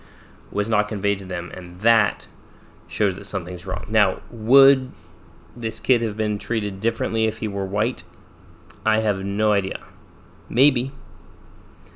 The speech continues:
Maybe if he were white, they would have conveyed that information. Maybe somehow, you know, the dispatcher's conscience would have pricked him to pass that along more.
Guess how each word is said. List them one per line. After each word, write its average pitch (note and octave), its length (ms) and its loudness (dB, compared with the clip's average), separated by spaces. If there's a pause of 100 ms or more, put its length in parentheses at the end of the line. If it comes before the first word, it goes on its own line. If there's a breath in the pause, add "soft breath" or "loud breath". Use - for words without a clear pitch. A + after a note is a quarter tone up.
(120 soft breath)
Maybe A2 340 2
if A#2 120 0
he B2 80 -2
were A2 180 0
white, A2+ 220 4
they A2+ 80 2
would A2 120 4
have A2 100 -2
conveyed A2 340 -2
that G#2+ 100 2
information. G#2+ 560 -2
Maybe G2+ 280 0 (100)
somehow, G2+ 540 -2 (1000 loud breath)
you G2 100 -2
know, F#2+ 120 2
the F#2+ 100 -2
dispatcher's G#2 840 0 (540)
conscience A2 480 2
would A#2 100 2
have - 80 -8
pricked - 240 2
him A2+ 140 0
to G#2+ 320 2
pass G#2 320 -2
that A2 160 2
along A2 400 0
more. A2 380 -2